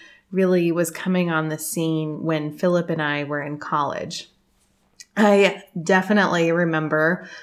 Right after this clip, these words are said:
when I joined Facebook. It was the sophomore year, my sophomore year of college, and I was in my sorority house computer lab,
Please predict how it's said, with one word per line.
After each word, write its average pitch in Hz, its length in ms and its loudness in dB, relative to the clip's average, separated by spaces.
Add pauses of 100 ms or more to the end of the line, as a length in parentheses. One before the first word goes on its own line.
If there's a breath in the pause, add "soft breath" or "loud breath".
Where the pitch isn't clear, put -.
(100)
when 190 240 4
I 156 300 2
joined 175 460 0
Facebook. 147 680 -4
It - 220 -2
was 147 420 -2
the 170 300 -6
sophomore 190 680 0
year, 156 800 -2
my 180 160 4
sophomore 175 420 2
year 151 200 2
of 151 80 -8
college, 156 640 -2 (560 loud breath)
and 160 500 0
I 196 200 4
was 190 220 4
in 185 140 4
my 160 540 2
sorority 196 760 0
house 170 420 0
computer 180 640 2
lab, 143 480 -2